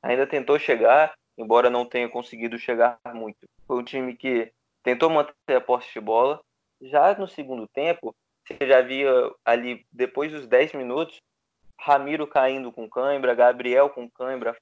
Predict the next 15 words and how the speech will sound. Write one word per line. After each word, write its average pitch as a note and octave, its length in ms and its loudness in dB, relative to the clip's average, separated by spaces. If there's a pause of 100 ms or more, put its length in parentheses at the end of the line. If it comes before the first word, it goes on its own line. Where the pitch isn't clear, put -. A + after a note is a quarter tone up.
(220)
Fagner C3 420 -2
já A#2+ 120 2
botando A#2+ 360 -4
a A#2 60 2
mão A2+ 220 -6
na, A2+ 280 -10 (400)
na A2 540 0
panturrilha, B2+ 1000 0
o B2 140 0
Luan C3+ 340 -2
colocando C3 460 -4
a A#2 40 0
mão A2+ 160 -8
no A2 80 -12
joelho. A#2+ 480 -4